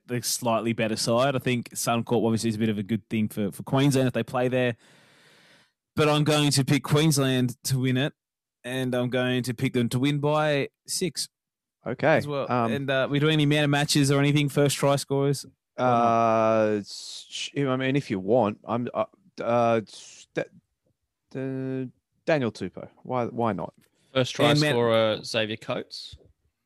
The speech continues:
Speaker 1: Mm-hmm.
Speaker 3: Uh, he, it'll be a, it'll be an aerial, it'll be an aerial try over Addo Carr, 'cause I don't really rate Addo Carr in the air.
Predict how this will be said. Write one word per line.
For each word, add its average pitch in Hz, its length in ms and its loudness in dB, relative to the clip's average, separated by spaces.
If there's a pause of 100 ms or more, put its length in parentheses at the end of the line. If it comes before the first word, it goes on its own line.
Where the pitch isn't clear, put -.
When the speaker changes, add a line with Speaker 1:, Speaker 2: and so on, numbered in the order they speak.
(120)
Speaker 1:
Mm-hmm. 123 380 -2 (440)
Speaker 3:
Uh, 104 380 -6 (200)
he, 123 240 -10 (100)
it'll 127 160 -2
be 113 200 0
a, 104 180 0
it'll 104 120 -8
be 110 120 -4
an 107 140 -4
aerial, 107 640 -2
it'll - 100 -18
be 113 80 -4
an 101 80 -4
aerial 110 420 -2
try 110 460 -6
over 107 540 -2 (360)
Addo 113 220 -2
Carr, 123 260 -6
'cause - 140 -12
I 107 100 -2
don't 107 100 -8
really 104 180 -6
rate 101 220 -4
Addo 107 240 -4
Carr 101 220 -8
in 98 80 -8
the 95 100 -8
air. 165 220 -8